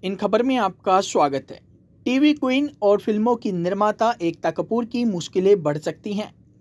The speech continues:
बिहार के बेगूसराय में जिला कोर्ट ने एकता कपूर और उनकी मां शोभा कपूर के खिलाफ गिरफ्तारी वारंट जारी कर दिया है। मीडिया रिपोर्ट्स के मुताबिक कोर्ट ने एकता कपूर और उनकी मां के खिलाफ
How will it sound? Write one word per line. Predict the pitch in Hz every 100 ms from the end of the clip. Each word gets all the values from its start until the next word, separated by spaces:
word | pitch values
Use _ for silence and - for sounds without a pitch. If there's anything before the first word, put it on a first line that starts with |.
| -
बिहार | 156 180
के | 180 190
बेगूसराय | 170 165 185 208 202 185 202 240
में | 240 269 196
जिला | 160 196 190
कोर्ट | - 202 233 226
ने | 233
एकता | 240 170 - 175
कपूर | 170 165 220 233 247
और | 196 185 -
उनकी | 190 185 202
मां | 165 175 190
शोभा | - 233 240
कपूर | 247 196 208 196
के | 190
खिलाफ | 185 165 175 185
गिरफ्तारी | 156 156 165 - 190 220
वारंट | 175 165 165 196 165
जारी | 139 143
कर | 147 147
दिया | 165
है। | 175 - - - -
मीडिया | 175 233 269 269
रिपोर्ट्स | 262 240 240 -
के | 214
मुताबिक | 180 190 190 220 -
कोर्ट | 196 180 180
ने | 185 202
एकता | 175 165 180
कपूर | 170 180 220 226
और | 220 185
उनकी | 190 190 - 196
मां | 180 220
के | 240 254
खिलाफ | 220 190 214